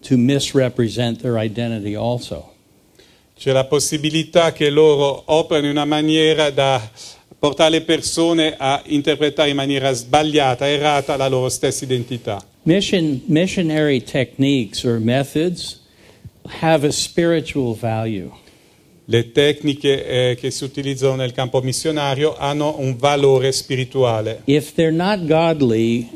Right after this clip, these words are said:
Speaker 1: they damage the person that th-, that they attempt to convince.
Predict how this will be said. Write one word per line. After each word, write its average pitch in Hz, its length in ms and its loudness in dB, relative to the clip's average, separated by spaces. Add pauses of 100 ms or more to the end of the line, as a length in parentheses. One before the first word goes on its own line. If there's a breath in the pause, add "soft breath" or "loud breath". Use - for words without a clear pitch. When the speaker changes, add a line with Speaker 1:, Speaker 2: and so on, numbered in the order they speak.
(100)
Speaker 1:
they 135 360 -2
damage 151 680 0
the 127 100 -2
person 156 640 0
that 131 280 -2
th-, 165 260 0
that 131 380 0
they 135 500 0
attempt 139 500 -4
to 135 100 -4
convince. 123 840 -2